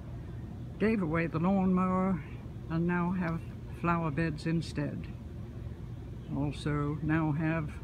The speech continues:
quite a lot of weeding to do, but that's okay. I like the flowers.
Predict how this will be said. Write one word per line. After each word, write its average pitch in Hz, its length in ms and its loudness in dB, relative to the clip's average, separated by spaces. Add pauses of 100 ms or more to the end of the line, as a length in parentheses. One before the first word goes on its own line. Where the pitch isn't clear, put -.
(140)
quite 175 240 2
a 175 40 2
lot 196 220 4
of 196 80 0
weeding 220 420 4
to 190 120 4
do, 170 280 4
but 143 200 0
that's 147 260 -2
okay. 151 460 0 (420)
I 147 60 4
like 143 320 0
the 151 80 -2
flowers. 143 560 -2